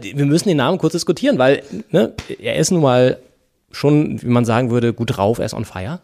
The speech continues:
er trifft. <laughs> Meinst du, der, der, der Hansi, Hansi nimmt ihn mit oder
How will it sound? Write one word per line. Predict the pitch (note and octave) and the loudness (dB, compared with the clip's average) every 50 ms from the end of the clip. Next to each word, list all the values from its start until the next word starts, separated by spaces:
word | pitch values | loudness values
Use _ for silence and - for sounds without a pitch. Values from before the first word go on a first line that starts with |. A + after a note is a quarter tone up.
| _ | _
er | - G#2 | -18 -20
trifft. | - - - D3+ - - - - - _ _ _ _ _ | -12 -10 -10 -10 -10 -10 -18 -20 -20 _ _ _ _ _
<laughs> | - - - - - - - - - - C4+ - - - G#3+ - - - - - - - - - - - - - - - - - - - - - C#3 - - - _ _ _ _ _ - _ _ _ - _ _ _ - | -12 -12 -12 -6 -4 -4 -4 -4 -4 -4 -4 -4 -2 -2 -4 -4 0 -2 -4 -4 -2 -4 -6 -6 -6 -2 -2 -4 -4 0 -2 -2 -2 -2 -6 -8 -8 -8 -8 -16 _ _ _ _ _ -20 _ _ _ -20 _ _ _ -4
Meinst | A2 B2+ - - | -4 -2 -2 0
du, | |
der, | C3+ C3 C3 C3 | 2 4 4 4
der, | - - A#2+ | 4 2 -2
der | - - A#2 - A1+ - - - - - - - - - - - - - - _ - | 0 0 0 0 0 -4 -6 -8 -8 -10 -14 -16 -14 -14 -16 -18 -20 -20 -20 _ -2
Hansi, | A#2+ C3+ C3+ C3 B2+ | 0 2 2 2 2
Hansi | A#2+ A2 A2+ C#3 D#3 C#3+ D3 | 0 0 0 0 0 4 4
nimmt | D3 D#3 E3+ D#3 | 4 4 4 2
ihn | C3 | 2
mit | D3+ G3 - | 2 2 2
oder | C#3 C3 C3 C3 B2+ C3 C3+ C3 | 2 2 4 4 4 4 2 0